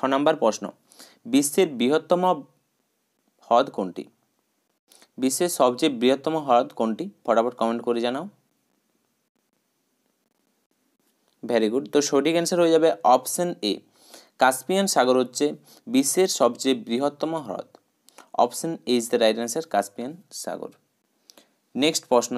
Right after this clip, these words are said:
দেখো, সাত নম্বর প্রশ্ন, বিশ্বের সবচেয়ে বড় মিষ্টি জলের হ্রদ কোনটি? তো ফ্রেন্ডস, এখানে সঠিক অ্যান্সার হয়ে যাবে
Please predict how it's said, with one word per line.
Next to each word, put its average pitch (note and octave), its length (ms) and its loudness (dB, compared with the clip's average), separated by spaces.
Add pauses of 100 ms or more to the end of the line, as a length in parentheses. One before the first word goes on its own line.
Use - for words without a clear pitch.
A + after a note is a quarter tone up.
দেখো, A#2+ 160 0 (100)
সাত B2+ 160 0 (100)
নম্বর D#3 220 2 (100)
প্রশ্ন, G#2 240 -2 (880)
বিশ্বের D3 400 2 (120)
সবচেয়ে C#3 380 2 (100)
বড় B2+ 160 8 (160)
মিষ্টি C3 340 -4
জলের D3+ 300 2
হ্রদ B2 260 2
কোনটি? F#2+ 300 -8 (3750)
তো - 120 -2
ফ্রেন্ডস, F3+ 280 -4
এখানে D3 280 0
সঠিক C3+ 240 2
অ্যান্সার C3 300 -2
হয়ে A#2 160 4
যাবে A#2 160 0